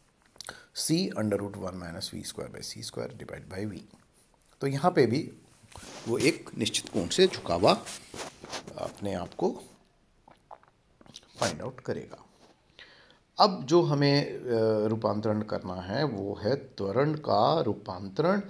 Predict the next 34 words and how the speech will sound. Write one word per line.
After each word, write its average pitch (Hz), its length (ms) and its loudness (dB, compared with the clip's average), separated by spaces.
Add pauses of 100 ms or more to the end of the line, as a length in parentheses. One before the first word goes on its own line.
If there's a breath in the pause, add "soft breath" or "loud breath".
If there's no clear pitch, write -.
(400 loud breath)
और 120 180 0
इसके 180 280 2
अंदर 123 300 6
हम 113 460 -4 (100)
एक 98 560 -6
इक्वेशन 107 420 -4
निकालेंगे 117 580 -2
जो - 260 -12
ट्वेंटी - 400 -12
थ्री 98 220 -10
से 139 120 -6
भी 139 100 -2
दे, 123 160 0 (180)
डैश 110 260 2
स्क्वायर 117 460 -2 (520 loud breath)
की 208 80 -2
ये 190 80 -2
प्रूव 113 260 -4
करना 135 260 -2
है, 147 220 -4 (120)
और 101 340 -2
इसके 180 380 0
घटक 117 600 -2
क्या 95 120 2
हो 95 200 -2
सकते 117 320 -2
हैं 147 60 2
और 143 100 2
इसके 156 280 -2
केसेस 110 720 -2
क्या 82 140 -10
हो 85 320 -8
सकते - 380 -14
हैं। - 360 -16